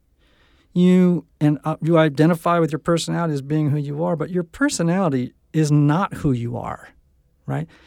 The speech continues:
In a way, it is the, sort of the seat of the false self. It's your ego. I mean, another way of saying false self is ego.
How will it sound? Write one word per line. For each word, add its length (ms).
In 100
a 60
way, 200
it 120
is 240
the, 460
sort 180
of 60
the 80
seat 440
of 120
the 80
false 300
self. 340
It's 200
your 140
ego. 480
I 40
mean, 120
another 200
way 120
of 80
saying 180
false 260
self 220
is 220
ego. 440